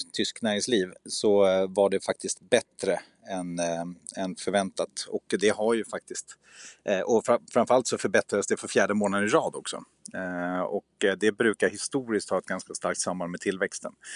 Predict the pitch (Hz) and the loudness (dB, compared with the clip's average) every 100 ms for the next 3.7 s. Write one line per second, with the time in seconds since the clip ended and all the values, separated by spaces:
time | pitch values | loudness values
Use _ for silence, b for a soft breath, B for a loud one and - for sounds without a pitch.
0 | B B 110 104 - 107 98 95 90 95 | B B 2 2 4 2 2 0 2 4
1 | 90 87 87 - - B B B - 143 | 4 4 -2 -10 -18 B B B 0 2
2 | 123 - 120 104 - - 101 92 92 101 | 2 4 4 4 2 0 2 2 -2 0
3 | 92 92 92 87 87 87 87 | -2 -2 -4 -4 -4 -6 -8